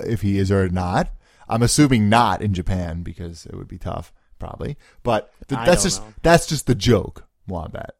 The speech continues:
Speaker 1: is that, you know,
Speaker 2: Yes.
Speaker 1: whenever you see Sessler, you're like, "Oh, he's, you know, he's
Speaker 2: Coked up.
Speaker 1: he's blasting lines off of some guy's cock somewhere."
Speaker 2: Nice.
Speaker 1: That's the, just the joke. But, uh, no, he was, he's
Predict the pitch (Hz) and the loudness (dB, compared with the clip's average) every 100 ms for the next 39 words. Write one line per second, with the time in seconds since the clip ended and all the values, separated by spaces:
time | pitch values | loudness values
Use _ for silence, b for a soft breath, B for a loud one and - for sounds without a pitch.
0 | - 95 92 90 113 143 117 - 139 131 | -18 -12 -10 -10 -8 -6 -6 -4 -2 0
1 | 117 123 135 123 104 98 92 90 104 92 | 0 0 2 0 0 -4 -4 -6 -4 -4
2 | 95 90 - - b b b _ - 101 | -4 -6 -10 -16 b b b _ -14 -12
3 | 92 - - _ _ _ _ _ _ _ | -12 -16 -20 _ _ _ _ _ _ _
4 | - 95 - 120 - 113 - - 123 107 | -16 -12 -10 -10 -8 -10 -12 -6 -4 0
5 | 104 95 - 101 101 95 92 92 87 92 | 0 0 -2 -2 -2 -2 -2 -4 -6 -6
6 | 92 90 85 - 101 87 85 - 90 - | -6 -6 -8 -6 -4 -4 -8 -10 -10 -10
7 | - - _ _ _ _ _ 151 151 131 | -14 -18 _ _ _ _ _ -4 -2 -2
8 | 123 - - 92 - - 90 - 87 90 | -4 -10 -14 -12 -12 -12 -10 -10 -8 -6
9 | 90 107 107 107 123 147 131 147 143 - | -2 0 0 0 0 -2 -2 -4 -8 -10
10 | - 117 104 - | -10 -10 -10 -14